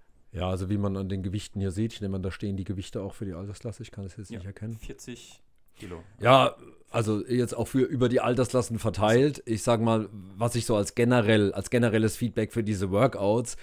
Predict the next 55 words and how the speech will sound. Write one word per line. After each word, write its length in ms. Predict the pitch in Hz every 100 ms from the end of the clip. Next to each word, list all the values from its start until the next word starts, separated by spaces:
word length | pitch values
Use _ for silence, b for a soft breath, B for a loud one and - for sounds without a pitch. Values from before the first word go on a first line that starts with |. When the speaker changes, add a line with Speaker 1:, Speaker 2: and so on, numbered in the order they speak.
| B B B B B
Speaker 1:
es 180 | - 98
war 80 |
halt 160 | 110 117
für 100 | 120
die 120 | 104
höheren 400 | 95 117 123 113
Altersklassen 640 | - 110 120 - 120 117 107
waren 220 | 110 107
die 260 | 110 101 -
Gewichte 600 | 98 123 - - 127 117
verhältnismäßig 1000 | - 107 113 120 110 - 110 104 101 -
schwer 300 | 104 110 120
im 80 | 107
Vergleich 460 | 104 - 107 107
zu 100 | -
den 200 | 104 95
jungen 220 | 101 110
Leuten. 300 | 95 92 92
Also 160 | 90 101
ich 80 | 95
glaub, 260 | 113 113 - -
konkret 440 | 113 110 120 123
bei 100 | 113
dem 200 | 107 120
war's, 200 | 123 117
glaub 180 | 120 117
ich, 80 | 113
so, 80 | 120
dass 180 | 110
alle 220 | 101 117 135
Jüngeren 560 | 117 135 151 139 180 - B B
fünfundvierzig 680 | 151 160 - 156 - 151
Kilo 260 | - 170 165
gemacht 340 | 160 165 156
Speaker 2:
Ja. 80 | 170
Speaker 1:
haben, 160 | 165 160
Männer, 300 | 160 175 185 B B
und 260 | B 127 -
alle 280 | 120 143 139
Älteren 480 | 131 131 123 117 113
vierzig. 480 | 135 131 - 90
Das 160 | - 95
heißt, 180 | 107 98
die 100 | 107
Staffelung 520 | - 101 113 110 101
war 100 | 101
fast 320 | - 117 -
nicht 220 | 120 113
vorhanden. 480 | - 92 107 110 123
Entsprechend 520 | 104 101 - 113 113
haben 140 | 107 110
wir 160 | 107
Älteren 320 | 95 135 117 107
uns 220 | 107 -
doch 240 | 110 -